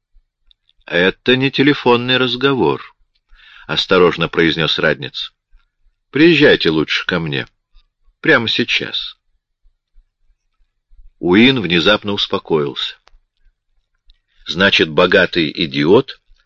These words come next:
действительно их жаждет. «Я перезвоню, сейчас занят. Может быть, к вечеру». И он повесил трубку.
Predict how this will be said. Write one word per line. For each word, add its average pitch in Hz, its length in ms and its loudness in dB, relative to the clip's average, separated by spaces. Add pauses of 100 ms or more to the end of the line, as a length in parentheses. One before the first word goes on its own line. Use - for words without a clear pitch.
(440)
действительно 101 760 -2
их 95 460 -2
жаждет. 82 680 -4 (1700)
«Я 165 160 4
перезвоню, 165 560 6
сейчас 110 420 2
занят. 95 800 -2 (600)
Может 139 260 0
быть, 131 140 -2
к - 100 -8
вечеру». 90 520 2 (880)
И 80 60 -4
он 87 160 0
повесил 85 420 0
трубку. - 560 -12